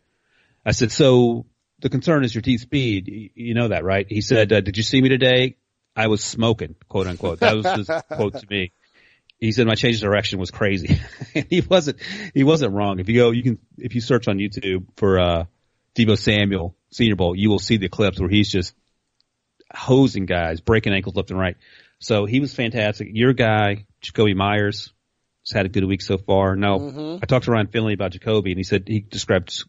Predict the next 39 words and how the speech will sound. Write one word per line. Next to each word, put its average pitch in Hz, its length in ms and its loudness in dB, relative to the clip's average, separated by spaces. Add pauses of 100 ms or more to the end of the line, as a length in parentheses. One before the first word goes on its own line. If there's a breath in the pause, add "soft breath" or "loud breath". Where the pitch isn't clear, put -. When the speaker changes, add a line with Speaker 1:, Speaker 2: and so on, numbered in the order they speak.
Speaker 1:
Jakobi 90 360 0
as 85 80 -4
this 90 140 -8
quote-unquote 85 360 -2
security 87 280 -4
blanket 80 380 -6 (640 soft breath)
because 120 280 2
Jakobi 175 260 6
ran 135 100 4
a 120 60 2
lot 113 120 0
of 107 40 0
underneath 117 280 0
stuff. - 260 -10
Kelvin 127 240 0
Harmon 110 320 -2 (220)
took 127 120 -4
care 107 160 2
of 98 60 0
the, 90 180 -4
the 90 120 -4
deep 104 280 0
half 90 240 -2
of 82 40 -12
the 87 80 -8
field. 82 400 -6 (840)
Jakobi 233 360 4
only 107 180 4
averaged 110 240 0
eleven 101 260 -4
point 98 220 -4
two 101 100 -4
yards 90 260 -2
per 90 180 -6
catch. - 520 -4 (680)
Speaker 2:
Right. 135 240 -8
Speaker 1:
So 98 320 2
it 104 60 -2
wasn't, 131 280 0